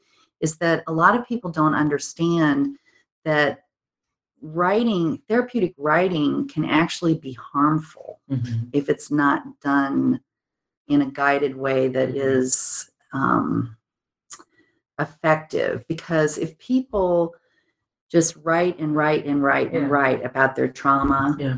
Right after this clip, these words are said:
Speaker 1: and wallow and wallow and write and
Speaker 2: Right.
Speaker 1: wallow and write and write and their trauma and their trauma and these terrible things, it's, it's actually harmful,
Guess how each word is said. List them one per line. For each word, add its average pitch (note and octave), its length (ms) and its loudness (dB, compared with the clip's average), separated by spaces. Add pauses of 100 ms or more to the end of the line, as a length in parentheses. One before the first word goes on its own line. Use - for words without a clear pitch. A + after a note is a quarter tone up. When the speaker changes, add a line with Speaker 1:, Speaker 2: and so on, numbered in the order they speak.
Speaker 1:
and C3+ 180 -2
wallow C#3 440 2
and C3 140 -2
wallow C3 340 2
and C3 180 2
write C3 280 4
and B2+ 140 0
Speaker 2:
Right. C3+ 60 -4
Speaker 1:
wallow C3 380 2
and C3 180 0
write C3 360 2
and C#2 140 -2
write C2+ 300 0
and C3 140 -2
their - 140 -4
trauma C3 380 0
and A1+ 140 0
their B1+ 100 -4
trauma - 320 -2
and C2 140 0
these C2 180 -8
terrible C#3 300 -2
things, - 220 -6 (560)
it's, F3+ 260 0
it's F#3+ 200 -4
actually G3 840 0
harmful, - 600 0